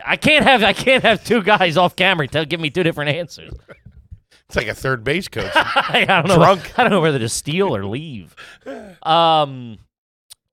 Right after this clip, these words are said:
Speaker 1: uh, there used to be a show, Guinness Book of World Records, where people come on and break records on camera.
Speaker 2: I don't remember that.
Speaker 1: I do. Or it was part of a show.
Speaker 2: I remember Unsolved
Speaker 1: And
Speaker 2: Mysteries.
Speaker 1: they were always, like, so serious. They'd be like, a guy would be there,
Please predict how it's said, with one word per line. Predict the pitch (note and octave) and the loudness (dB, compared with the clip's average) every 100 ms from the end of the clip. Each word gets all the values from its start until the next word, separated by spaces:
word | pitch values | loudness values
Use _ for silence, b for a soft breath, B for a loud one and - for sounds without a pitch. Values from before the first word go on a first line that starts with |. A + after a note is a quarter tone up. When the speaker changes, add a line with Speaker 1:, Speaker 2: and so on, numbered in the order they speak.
| _ - | _ 0
Speaker 1:
uh, | D#3 D#3 D#3 D3+ C#3+ D#3 | 4 6 6 4 2 0
there | G#3 | -4
used | G3+ | -2
to | |
be | A3+ | 0
a | F#3 | 2
show, | B3+ B3+ G3+ | 4 6 6
Guinness | E3+ G3+ - | 4 2 2
Book | F#3+ E3 | 0 2
of | |
World | E3+ E3 | 4 6
Records, | F#3+ F#3 C3+ | 4 2 -4
where | C3+ | -4
people | F3+ E3+ | -4 -4
come | D3 E3 | -4 0
on | E3 D#3 | 2 0
and | B2 | -2
break | A2 D3+ D#3 - - _ - | 0 0 0 -8 -20 _ -12
records | A#2 E3 - C3+ A2+ - | 0 0 0 -8 -6 -2
on | C#3+ C#3 C3+ B2+ A2+ G#2 | 0 0 -2 -6 -14 -12
camera. | - F3+ E3 D#2+ D2 - | -4 -2 -2 -8 -20 -14
Speaker 2:
I | A#2 | -10
don't | A#2+ | -10
remember | D#2 E2+ C#2 | -12 -16 -14
that. | F2+ G#2 _ | -8 -8 _
Speaker 1:
I | G#2+ E3 | -6 -6
do. | B2 E2+ F3 G2 _ _ _ _ | -8 -20 -20 -20 _ _ _ _
Or | C#3+ D#3+ | -12 -10
it | |
was | D3 | -8
part | - F3 A3 | -2 2 2
of | A3 | 2
a | G#3+ | -4
show. | - A3+ A3 A3+ A3 | -2 2 2 2 -2
Speaker 2:
I | |
remember | A2 A#2 F#2+ | -6 -8 -6
Unsolved | G#2+ - G#2+ F2 | -6 -4 -6 -8
Speaker 1:
And | |
Speaker 2:
Mysteries. | G#2+ - C#2+ C#2+ | -12 -14 -16 -16
Speaker 1:
they | C#3+ | -10
were | E3 | -4
always, | A#3+ D#4+ | -4 -2
like, | B3+ - | -4 -4
so | - D3+ F3 | -4 0 0
serious. | - C3 D#3 C3+ E2 D#2 | 0 -6 -8 -8 -10 -16
They'd | A2 G#2 | -18 -14
be | |
like, | A2 G2 | -14 -14
a | G2+ | -12
guy | A2 B2+ C3 | -6 -4 -4
would | B2 G#2+ | -8 -12
be | G#2+ B2 | -10 -8
there, | A2+ A#2+ A#2+ A2+ | -8 -8 -8 -10